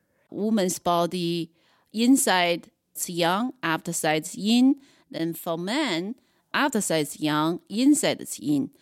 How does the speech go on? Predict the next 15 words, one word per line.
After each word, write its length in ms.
It's 320
yin 300
yang. 480
It 300
is 420
also 480
how 300
we 120
can 280
harmonize 960
together 800
when 300
partnership, 1040
because 300
partner 520